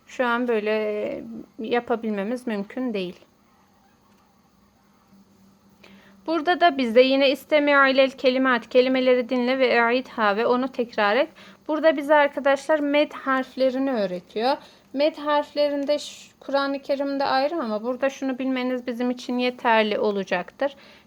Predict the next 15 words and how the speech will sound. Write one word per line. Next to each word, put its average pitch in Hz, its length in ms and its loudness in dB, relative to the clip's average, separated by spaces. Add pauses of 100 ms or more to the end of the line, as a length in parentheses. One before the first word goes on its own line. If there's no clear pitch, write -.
Zaten 269 400 2
bir 254 100 -2
elif 262 260 0
miktarı 247 440 0
uzatıldığını 240 720 -2 (440)
bilin, 220 300 -2
onu 226 220 -2
Kur'an'da 214 380 -2
öğreneceksiniz. 196 880 -6 (420)
Eğer 294 320 6
med 302 260 2
harfimiz 254 720 0
elif 254 340 0
ise 220 280 -2
arkadaşlar 196 840 0